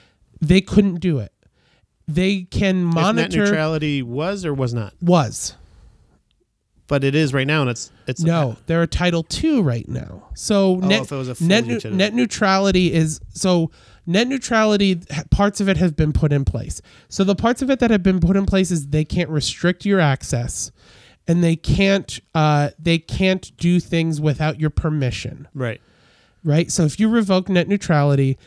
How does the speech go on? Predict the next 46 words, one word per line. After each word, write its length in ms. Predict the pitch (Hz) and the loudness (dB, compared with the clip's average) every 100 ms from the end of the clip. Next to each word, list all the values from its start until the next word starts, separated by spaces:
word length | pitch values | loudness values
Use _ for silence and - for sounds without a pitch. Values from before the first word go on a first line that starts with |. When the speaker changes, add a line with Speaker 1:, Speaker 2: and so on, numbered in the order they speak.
| _ - | _ -2
Speaker 1:
they 120 | 156 | 2
will 200 | 180 160 | 2 2
restrict 480 | 151 - - 220 - | 0 -2 -4 -4 0
your 100 | 190 | 2
access. 460 | 151 143 - 151 | 2 2 0 -2
They 120 | - 143 | 0 0
can 180 | 135 135 | 0 0
do 200 | 180 220 | 0 2
things 260 | 214 202 | 2 2
without 260 | 180 156 143 | 2 2 2
your 120 | 165 | 0
permission 520 | 160 147 147 139 147 135 | 0 0 2 2 0 0
as 400 | 131 131 135 - | -2 -2 -6 -14
someone 380 | - 160 151 147 | -6 -2 0 2
who's 180 | 151 139 | 2 2
using 260 | 135 143 | 0 0
the 120 | 143 139 | 0 2
internet. 420 | 139 139 139 - | 2 2 0 -2
Speaker 2:
Do 120 | - 156 | -2 0
things 240 | 170 143 | 0 -2
like 140 | 135 | -4
what? 240 | 143 143 - - | -2 -4 -6 -2
Speaker 1:
They 100 | 170 | 0
could 180 | 165 156 | 0 -2
tap 280 | - 160 160 | 2 2 2
into 220 | 160 160 | -2 0
your 60 | 151 | 2
microphone, 520 | 143 139 139 147 135 | 2 2 0 2 2
tap 240 | - 131 | 2 2
into 220 | 135 127 131 | 0 -2 -4
your 80 | |
camera, 560 | - 131 120 120 123 113 | -2 -2 0 0 0 -2
stuff 320 | - 117 113 | -4 -6 -2
like 160 | 117 - | -4 -2
that. 320 | 110 110 117 | -2 -2 -4
Speaker 2:
Yeah, 120 | 202 - 170 | -6 -4 -2
but 160 | 160 | -2
you 60 | 156 | 0
don't 140 | 214 | 0
Speaker 1:
Just 100 | 202 | 2
Speaker 2:
think 100 | 226 | 0
they 100 | 208 | 0
can 120 | 202 214 | -2 -2
do 140 | 226 | 0
that 160 | 220 226 | 0 -2
already? 380 | 220 277 320 | -2 -2 -4